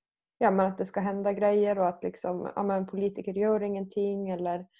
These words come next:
ja, men nu har det varit så tyst från den fronten. Men också så här, vi vet hur folk generellt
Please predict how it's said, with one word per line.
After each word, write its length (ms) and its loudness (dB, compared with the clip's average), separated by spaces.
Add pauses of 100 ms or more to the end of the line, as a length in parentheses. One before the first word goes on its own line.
(320)
ja, 80 -4
men 340 -2
nu 200 -2
har 120 2
det 60 2
varit 220 2
så 100 -12
tyst 480 -8
från 200 -4
den 240 -2
fronten. 720 -6 (460)
Men 520 2 (260)
också 340 4
så 120 2
här, 360 6 (720)
vi 240 6
vet 360 4 (280)
hur 640 2 (360)
folk 420 2 (720)
generellt 600 2